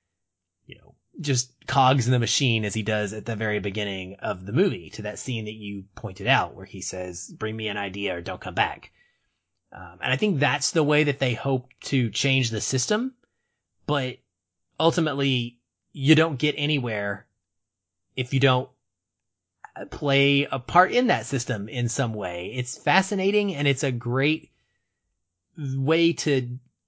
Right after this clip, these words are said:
show us, like, the, the very real effect of how corporate America works and capitalism works in this story, but also how it hasn't really changed.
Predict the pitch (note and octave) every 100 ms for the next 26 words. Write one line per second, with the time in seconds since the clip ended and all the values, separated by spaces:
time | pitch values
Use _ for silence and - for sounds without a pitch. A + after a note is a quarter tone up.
0 | _ - - F#3 F3 D3 B2+ - - -
1 | - E3 D3 B2+ C#3 D3 C#3 C3+ B2+ E3+
2 | F#3+ E3 A#2+ B2 D3 C#3+ A#2 G#2+ - -
3 | - B2 - - B2 G#2+ G2 F#2+ _ _
4 | _ - - C#3 C3 A#2+ B2 A#2+ A2 G2
5 | C3 A#2 - B2 A#2 A#2+ B2+ C3 A#2 A2+
6 | B2+ G#2+ - - - C#3+ C#3+ C3 C3+ -
7 | - F3 C#3 G#2+ G2+ A#2 - _ - B2+
8 | D#3 D#3 B2+ A#2+ A#2+ B2+ A#2 A2+ A#2+ G2
9 | - F2 D2 -